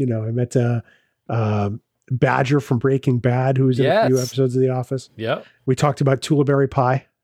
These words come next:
Speaker 2: Oh, good. I'm glad you did get to talk about that. Yep. Yep. <laughs>
Speaker 1: Um, uh, Toby from The Office. I, we got to meet him. What a, just a, a wonderfully delightful guy. Um, and just so many,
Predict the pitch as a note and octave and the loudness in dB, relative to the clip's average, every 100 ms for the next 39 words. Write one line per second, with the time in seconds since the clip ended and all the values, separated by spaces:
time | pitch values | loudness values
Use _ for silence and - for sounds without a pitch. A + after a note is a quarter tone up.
0 | _ _ - C#3+ - C3+ A2 C#3+ B2+ B2+ | _ _ -2 -2 2 0 0 0 2 2
1 | C#3 B2+ C3 C#3 - A#2+ A#2 - A#2 D#3+ | 0 0 0 0 0 0 0 2 2 2
2 | A#2 C#3+ E3+ _ - - - D3+ - - | 2 0 -2 _ -4 -4 -4 -16 -16 -14
3 | - C3 - E3+ D3+ C#3+ C#3+ C#3 C3+ C3+ | -8 -8 -4 0 2 2 2 2 0 -2
4 | C#3 _ _ - D#3+ D3+ - D#3+ D#3+ E3+ | -6 _ _ -6 -2 -2 0 0 2 0
5 | F3+ E3+ D#3 D3+ D#3 E3+ D#3 - C3 C3 | 0 2 2 2 2 -2 -4 -4 -6 -4
6 | C3 C#3+ C#3+ C3+ C3 C3+ C3 C#3 C3+ A#2+ | -2 -2 -2 -2 0 0 0 2 0 -2
7 | _ - _ - C#3 D3+ C3 B2+ B2+ C3 | _ -20 _ -8 -2 0 2 2 2 2
8 | C#3 D3 - C#3 B2 B2 B2+ B2+ C3 A#2+ | 2 0 0 0 0 0 0 -2 -4 -4
9 | B2 A#2+ _ _ _ _ _ C3 A#2 A2+ | -4 -6 _ _ _ _ _ -8 -4 -2
10 | A2 A2 A#2+ - B2+ C3+ - - - - | -2 -4 -6 -2 -2 -2 -6 -6 -2 2
11 | E3+ D#3+ D3 C3+ C3 A#2 | 2 4 4 4 2 0